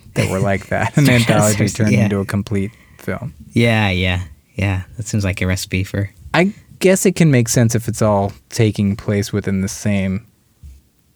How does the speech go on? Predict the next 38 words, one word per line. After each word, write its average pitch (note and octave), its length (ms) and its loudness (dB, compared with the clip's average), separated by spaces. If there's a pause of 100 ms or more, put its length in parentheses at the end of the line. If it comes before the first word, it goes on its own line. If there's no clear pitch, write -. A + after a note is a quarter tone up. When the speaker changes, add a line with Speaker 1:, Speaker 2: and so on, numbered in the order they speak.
Speaker 1:
setting, B2 600 2
but G2+ 200 0
yeah, F#2+ 280 0 (160)
even D3 240 6
Speaker 2:
Mm-hmm. G2 80 2
Speaker 1:
so. F2 200 -2 (440)
Speaker 2:
Yeah. G2 240 2 (100)
Speaker 1:
That's - 240 -12
a - 40 -6
bit A2 100 -8
Speaker 2:
Yeah. F#2+ 140 -2
Speaker 1:
much. - 260 -18 (720)
Speaker 2:
Right. F#2 180 -2 (880)
Speaker 1:
Um, G2 520 2 (480)
speaking F3 400 4
of B2 80 4
Hammer B2 340 4
horror, A2+ 600 2 (100)
uh, G#2 380 2 (120)
Christopher C3 560 0
Lee A#2+ 240 4
was A#2 240 2
considered G#2+ 540 0
for - 160 -2
the G2+ 100 0
role G2 320 2
of G2 160 -4
the G2+ 80 0
judge G#2+ 340 0
in G2+ 100 2
this F#2+ 200 -2
movie, G2 300 0
but F#2+ 160 -2
his G2 220 -2
fee B2 260 2
was G#2 160 0
too F#2 180 -2
high. F#2 380 -2